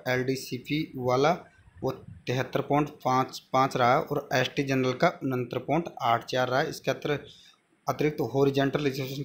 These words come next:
category के जो candidate है, एलडीसीपी वाले, उनका कट ऑफ है चौवन पॉइंट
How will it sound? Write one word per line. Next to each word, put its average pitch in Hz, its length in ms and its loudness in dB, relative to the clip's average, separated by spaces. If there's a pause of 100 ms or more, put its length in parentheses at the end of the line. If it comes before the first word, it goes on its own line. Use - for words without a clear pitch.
category 131 340 2
के 135 80 4
जो 131 120 -2
candidate 117 480 -2
है, 160 260 0
एलडीसीपी 127 680 2
वाले, 127 320 4 (140)
उनका 127 240 0
कट 117 200 -4
ऑफ 120 340 -6
है 123 160 2 (760)
चौवन 131 340 4 (100)
पॉइंट 156 320 2